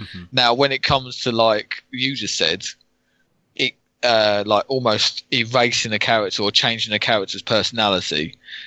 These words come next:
Speaker 2: that requires filming, voice acting, you know, changing up dialogue, editing. I think that would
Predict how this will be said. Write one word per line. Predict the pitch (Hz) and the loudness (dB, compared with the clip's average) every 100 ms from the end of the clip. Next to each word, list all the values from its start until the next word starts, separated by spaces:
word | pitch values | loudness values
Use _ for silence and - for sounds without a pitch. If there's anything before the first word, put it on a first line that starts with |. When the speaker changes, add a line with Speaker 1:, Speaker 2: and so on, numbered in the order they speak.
| - | -2
Speaker 2:
that | 147 139 | 0 0
requires | 139 - 139 123 120 117 - | -4 2 4 4 2 -2 -8
filming, | - - 139 135 127 123 120 117 117 _ _ _ 143 | -12 -2 2 2 2 -2 -2 -6 -12 _ _ _ -10
voice | 127 131 117 131 | 0 4 4 4
acting, | 107 - - 110 104 104 113 _ _ | 0 -2 -2 -2 -2 -8 -14 _ _
you | 123 110 | -4 -2
know, | 98 101 | -2 0
changing | - 170 156 156 143 131 | 2 4 2 0 -4 -4
up | 117 117 104 - - _ _ _ _ _ _ _ _ _ _ _ _ _ _ _ _ | 2 2 2 -4 -16 _ _ _ _ _ _ _ _ _ _ _ _ _ _ _ _
dialogue, | 151 143 127 120 117 107 - - | 4 4 4 2 0 -2 -8 -4
editing. | 139 131 123 - 127 117 117 113 _ _ _ _ _ _ _ _ _ _ _ _ _ - 156 | -2 -2 -6 -6 -6 -8 -14 -20 _ _ _ _ _ _ _ _ _ _ _ _ _ -4 -2
I | |
think | 143 185 | 2 2
that | 175 156 - | 2 0 0
would | 151 143 | -2 0